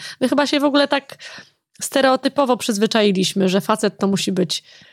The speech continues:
męski, bo męski, bo to jest męski, to jest taki, nie wiem co, twardy, nie wiem co.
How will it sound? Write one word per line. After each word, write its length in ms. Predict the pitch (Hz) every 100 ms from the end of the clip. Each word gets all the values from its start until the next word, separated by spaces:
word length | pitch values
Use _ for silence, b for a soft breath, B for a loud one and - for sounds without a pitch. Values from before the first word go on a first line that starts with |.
| b b _
męski, 580 | 190 196 285 285 - 269
bo 200 | 208 208
męski, 460 | 202 240 254 - 208
bo 120 | 196
to 140 | 208
jest 200 | 202 190
męski, 380 | 214 247 - 214
to 120 | 190 202
jest 200 | 190 -
taki, 260 | 190 208
nie 160 | 202 170
wiem 180 | 151 170
co, 180 | -
twardy, 720 | 143 - 180 277 302 269 269 254
nie 120 | 214
wiem 180 | 180 165
co. 220 | -